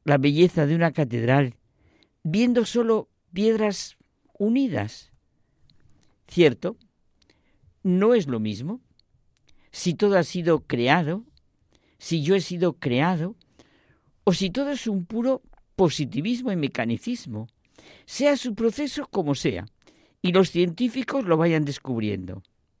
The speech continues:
Por cierto, me encontré, sí, me encontré, porque me resuenan en mi interior estas palabras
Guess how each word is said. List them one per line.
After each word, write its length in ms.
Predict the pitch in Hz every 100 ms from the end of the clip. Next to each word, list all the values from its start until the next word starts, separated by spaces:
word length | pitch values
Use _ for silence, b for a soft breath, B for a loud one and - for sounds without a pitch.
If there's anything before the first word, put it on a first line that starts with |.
| _ _ _ _ _ _ _
Por 160 | 170
cierto, 400 | 147 240 214 101 - _ _ _ _ _ _ _ _ _ _ -
me 180 | 156
encontré, 840 | 151 127 127 120 107 208 208 190 - _ _ _ _
sí, 420 | - - 196 123 - _ _
me 240 | 143 139
encontré, 720 | 135 110 131 113 220 214 180 b b b
porque 340 | - - 175 160
me 100 | 147
resuenan 480 | 127 - 175 180
en 140 | 165 139
mi 80 | 143
interior 640 | 127 131 135 170 151 165 -
estas 320 | 143 160 127
palabras 560 | - 143 151 127 131